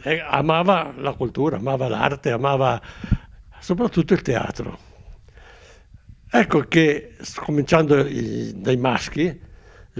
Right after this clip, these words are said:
presso l'oratorio di-, del santuario, l'oratorio San Giovanni Bosco,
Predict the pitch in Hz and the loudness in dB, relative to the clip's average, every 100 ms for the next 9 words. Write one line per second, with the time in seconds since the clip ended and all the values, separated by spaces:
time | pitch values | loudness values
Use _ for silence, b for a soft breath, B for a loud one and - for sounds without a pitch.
0 | 113 160 160 - 156 147 139 135 139 147 | 0 2 2 2 2 4 2 2 0 2
1 | 143 143 143 131 131 110 113 110 123 - | 4 4 4 6 4 2 -2 -2 -6 -2
2 | 131 117 151 139 123 123 123 120 143 131 | -4 0 2 2 0 0 0 -2 0 0
3 | 120 - 131 117 123 113 151 120 98 - | 0 -2 -2 0 0 0 -2 -4 -8 -4
4 | 165 | -6